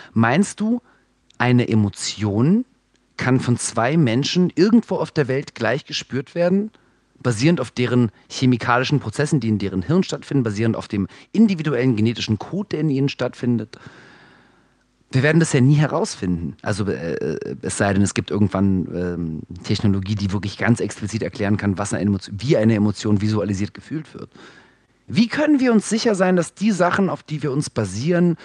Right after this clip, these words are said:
im Kontext, sagen wir mal ganz emotional, von Liebe, Freude und Angst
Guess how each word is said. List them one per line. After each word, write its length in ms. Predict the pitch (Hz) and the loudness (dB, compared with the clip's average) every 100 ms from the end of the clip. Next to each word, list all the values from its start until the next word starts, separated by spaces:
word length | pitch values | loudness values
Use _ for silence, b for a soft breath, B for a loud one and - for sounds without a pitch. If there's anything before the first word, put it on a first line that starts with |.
| B B | B B
im 160 | 120 113 | 0 2
Kontext, 720 | 127 127 120 113 - - - b b _ _ - | 2 2 2 -2 -8 -18 -20 b b _ _ -8
sagen 220 | - 175 | 2 4
wir 40 | 156 | 4
mal 160 | 135 - | 2 -2
ganz 220 | - 127 | -2 0
emotional, 420 | 117 107 - 147 151 | 2 0 0 0 0
von 200 | 123 117 | 0 2
Liebe, 360 | 147 190 143 | 2 2 0
Freude 580 | - - 120 127 139 127 | -8 -8 0 0 2 0
und 280 | 101 98 - | -2 -4 -2
Angst 720 | 127 123 165 240 - - - | 2 2 2 0 -6 -16 -20